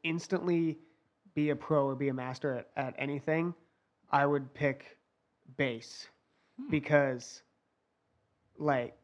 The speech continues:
Speaker 1: people like Victor Wooten, people like Sonny T,
Speaker 2: <laughs>
Speaker 1: n-,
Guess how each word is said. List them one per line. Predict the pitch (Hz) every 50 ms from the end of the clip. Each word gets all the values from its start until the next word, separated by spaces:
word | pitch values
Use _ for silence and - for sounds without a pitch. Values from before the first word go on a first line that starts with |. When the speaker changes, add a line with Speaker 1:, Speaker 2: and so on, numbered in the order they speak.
| _ _ _
Speaker 1:
people | - 165 156 160 156 147
like | 139 127 120 - - -
Victor | 135 151 156 151 160 - 165 147
Wooten, | 143 151 156 156 160 165 165 156 151 147 139 - _ _ _ -
people | 165 147 156 156
like | 147 135 120 -
Sonny | - - - - 156 156 147 135
T, | 131 - - 160 165 165 165 165 165 160 160 - - -
Speaker 2:
<laughs> | 135 123 - - 117 - - _ _ _ _ _ -
Speaker 1:
n-, | 143 143 135